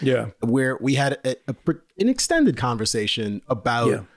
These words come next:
Speaker 2: kind of mass shootings, about coverage related to mass shootings. Because again, this is a media criticism podcast. We talk about the, the media and people who report on the media and the way things are being covered. So we had a conversation about the coverage of the mass shooting,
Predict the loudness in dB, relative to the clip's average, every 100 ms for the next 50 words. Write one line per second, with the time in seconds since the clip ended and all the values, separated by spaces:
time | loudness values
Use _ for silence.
0 | _ -4 -2 -2 -2 0 0 0 0 -2
1 | -4 -4 -4 -2 0 2 2 0 -2 -2
2 | 0 2 2 0 -4 -4 -6 -8 -6 -6
3 | 0 0 2 -2 -4 -2 -2 0 -2 -4
4 | -2 -2 -2 -2 -2 -4 -4 -6 -4 -2
5 | -2 -2 -2 -2 -2 -8 -8 -10 -4 0
6 | 2 2 0 -4 -6 -6 -6 -6 -6 -2
7 | -2 -2 -6 -4 -2 0 0 0 0 -2
8 | -2 -4 -4 -4 -2 -4 -2 -2 -2 -4
9 | -6 -20 -12 -2 2 2 0 -2 -2 -2
10 | -2 -2 -2 -2 -2 -4 -8 _ -12 -6
11 | -2 -2 -2 -6 -4 -6 -4 -6 -2 2
12 | 2 2